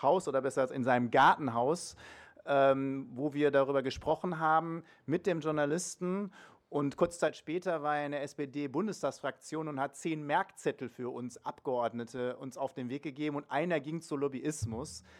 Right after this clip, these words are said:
Also das, äh, gibt schon eine Verbindung und deswegen finde ich das spannend, dass hier der gemeinsame Garten ist. So viel vielleicht zur Vorrede. Ich werde jetzt nicht die knappe halbe Stunde, die ich hier vorne habe,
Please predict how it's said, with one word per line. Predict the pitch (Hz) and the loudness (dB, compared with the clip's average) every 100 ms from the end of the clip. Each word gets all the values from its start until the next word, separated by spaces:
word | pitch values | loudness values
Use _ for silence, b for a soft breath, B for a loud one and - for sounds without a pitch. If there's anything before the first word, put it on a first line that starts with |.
| B B - | B B -6
Also | 143 135 135 | -4 -2 -2
das, | 143 139 - - | -2 -4 -10 -4
äh, | 139 139 | 0 0
gibt | 131 160 - | 0 -4 -2
schon | 165 | -2
eine | 165 | -2
Verbindung | 143 127 156 175 143 | -4 -2 -6 -4 -4
und | 135 | -4
deswegen | 127 135 | -4 -8
finde | 120 135 | -6 -8
ich | 127 | -4
das | 135 | -4
spannend, | - 135 151 | 0 0 0
dass | - - | -6 -8
hier | 156 | -8
der | 131 147 | -4 -4
gemeinsame | 123 120 131 127 120 117 | -2 -2 -2 -4 -8 -6
Garten | 110 113 123 104 | -4 -2 -4 -8
ist. | 95 98 - B B | -16 -18 -20 B B
So | 151 | -8
viel | 175 165 | -6 -4
vielleicht | 143 143 | -2 -2
zur | - 135 | -4 -8
Vorrede. | - 143 131 113 98 95 - _ _ _ _ _ _ | -4 -2 -2 -8 -14 -16 -20 _ _ _ _ _ _
Ich | 131 | 0
werde | 160 180 | 4 4
jetzt | 160 - | 2 -2
nicht | 175 190 | -2 -2
die | 165 | -6
knappe | - 165 160 | -2 -2 2
halbe | 147 151 143 | 4 4 0
Stunde, | - 180 180 | -8 -4 -4
die | 160 143 | -4 -8
ich | |
hier | - 143 143 | -4 0 0
vorne | - 143 143 131 | 0 0 0 0
habe, | 131 147 143 | 0 0 0